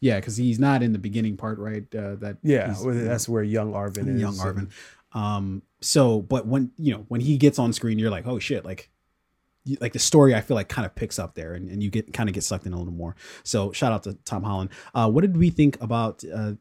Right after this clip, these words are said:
Speaker 1: oh, and I should say that the, the casting by credit, uh, for the, um, uh, uh, if I can find it here, uh, the casting by credit for the film is Douglas, uh, Abel,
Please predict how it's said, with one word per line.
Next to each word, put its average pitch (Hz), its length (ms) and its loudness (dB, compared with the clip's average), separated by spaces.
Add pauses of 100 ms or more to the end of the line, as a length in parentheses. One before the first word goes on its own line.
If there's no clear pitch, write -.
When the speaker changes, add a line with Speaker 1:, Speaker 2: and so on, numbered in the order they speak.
(100)
Speaker 1:
oh, 127 140 4
and 123 120 0
I 117 100 2
should - 200 0
say 143 320 6
that 113 220 0
the, 113 160 2
the 104 100 -4
casting 135 460 -2
by 104 240 0
credit, 98 400 -6 (100)
uh, 101 400 -4 (300)
for 113 180 0
the, 101 280 0
um, 92 320 -6 (1300)
uh, 101 340 -6 (840)
uh, - 380 -18
if 117 120 -12
I 98 60 -6
can - 140 -18
find 123 200 -6
it 104 60 -4
here, 110 120 -8 (400)
uh, 120 340 4
the 110 160 -2
casting 160 460 2
by 117 240 2
credit 110 340 -2
for - 80 -4
the 101 100 -4
film 107 280 -2
is 104 160 -8
Douglas, 107 560 -4
uh, 101 260 -6
Abel, 160 420 -6